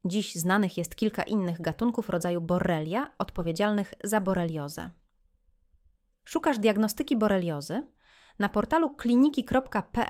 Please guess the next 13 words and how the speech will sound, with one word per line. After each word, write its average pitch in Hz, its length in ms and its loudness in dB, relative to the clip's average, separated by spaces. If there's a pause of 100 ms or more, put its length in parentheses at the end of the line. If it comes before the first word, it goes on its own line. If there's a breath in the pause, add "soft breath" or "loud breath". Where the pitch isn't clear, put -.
l 202 220 -2
znajdziesz 196 420 0
placówki 220 540 -2
wykonujące 202 600 0
badania 190 380 0
w - 60 -10
kierunku 185 380 -2
boreliozy. 165 640 -2 (540)
Porównaj 190 420 0
oferty, 220 640 0 (380 soft breath)
sprawdź - 420 0
aktualne 196 500 0
ceny, 190 520 -4